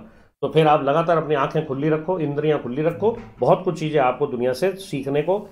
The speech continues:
देखने को मौका मिलेगा। फिर हम image building का काम करते हैं। वातावरण में, environment में जो चीजें हमें change होती नजर आती है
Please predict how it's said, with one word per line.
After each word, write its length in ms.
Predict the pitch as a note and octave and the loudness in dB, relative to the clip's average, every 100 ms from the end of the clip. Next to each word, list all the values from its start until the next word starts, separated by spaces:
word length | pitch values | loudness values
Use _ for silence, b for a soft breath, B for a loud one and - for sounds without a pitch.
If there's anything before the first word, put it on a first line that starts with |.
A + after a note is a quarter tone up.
| - | -4
देखने 320 | B2+ B2 B2+ | -2 0 -2
को 100 | F#3 | -2
मौका 300 | C#3+ A2 B2 | -2 -2 -2
मिलेगा। 360 | G#2+ F#2+ F2 - b b b _ | -2 -4 -8 -14 b b b _
फिर 120 | G#3+ | 8
हम 180 | A#3 A#3 | 8 8
image 340 | G#3 F#3+ G#3+ F#3 | 6 6 6 4
building 280 | F3 E3+ | 2 2
का 80 | E3+ | 2
काम 260 | E3 C3 B2+ | 2 -2 -2
करते 280 | A#2 A2 F#2+ | -4 -4 -6
हैं। 80 | |
वातावरण 520 | F#2+ C3+ D#3+ F#3 F#3 D#3 | 0 2 4 4 4 4
में, 180 | F3 | 2
environment 480 | F3 C#3+ C#3 E3 F3+ | 2 2 2 2 0
में 100 | F3+ | -2
जो 80 | F3 | -4
चीजें 340 | D#3+ D3 E3+ | -8 -4 -2
हमें 340 | D3 C#3+ B2+ - | 0 0 -4 -4
change 240 | - D#3+ | -2 2
होती 200 | D3 D3+ | 2 0
नजर 240 | C3 C#3 C#3+ | -2 0 0
आती 300 | A#2 D#3 B2+ | -2 -2 -2
है 200 | G#2 | -2